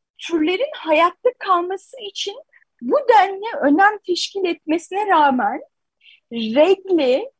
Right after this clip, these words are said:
menstruasyonu çevreleyen damgalama, utanç ve sessizlik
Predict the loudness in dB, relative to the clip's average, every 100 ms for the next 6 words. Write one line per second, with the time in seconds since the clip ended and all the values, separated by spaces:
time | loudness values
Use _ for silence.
0 | -8 -4 -4 -6 -6 -2 -2 -4 -8 -4
1 | -2 -2 -4 -8 -4 -2 2 2 2 -2
2 | -6 0 2 2 0 -2 -2 -4 -6 -10
3 | -12 -14 -8 -8 -10 -14 -12 -12 -10 -12
4 | -12 -18 -12 -12